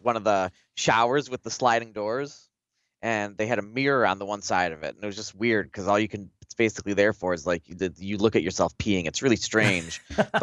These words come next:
Speaker 1: uh, uh, I got to see my ass enough for, uh, for a while, and I don't really need to see any man ass after that. I've seen
Speaker 2: <laughs>
Speaker 1: enough.
Speaker 2: Yeah, fair enough.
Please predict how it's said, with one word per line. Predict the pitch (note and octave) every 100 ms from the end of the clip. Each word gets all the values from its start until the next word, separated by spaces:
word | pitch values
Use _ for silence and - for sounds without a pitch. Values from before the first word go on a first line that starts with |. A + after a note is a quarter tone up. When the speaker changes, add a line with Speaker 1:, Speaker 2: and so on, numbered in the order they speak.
| G2+
Speaker 1:
uh, | G#2 G2+ F#2+
uh, | G2+ - _ _ _
I | G#2+ A#2+ A2+ C#3+
got | F#3
to | -
see | F#3+
my | E3+ D#3 F3+
ass | G2+ G2 - - A2
enough | A2+ G#2 - _ _
for, | F#2+ F#2 F2+ G1+ G1+
uh, | A1+
for | - G2
a | G2
while, | G#2+ B2 A2+ F#2 F#2+ G2
and | E2+ F#2
I | G#2+
don't | A#2
really | G2 G#2
need | G2+
to | F2
see | G2
any | F2+ F#2 F2
man | F2 F2 E2+
ass | E2+ D#2+ D#2+ - - - - - -
after | D3+ - E3
that. | D#2+ D2+ -
I've | F#2+
seen | - G2 F2+
Speaker 2:
<laughs> |
Speaker 1:
enough. | F2+ E2 E2 - _ _ _ _ _ _ _ _ _ _ _ _ _ _ _ -
Speaker 2:
Yeah, | G#2 B2 A#2+
fair | - C#3 B2
enough. | A2+ A2 -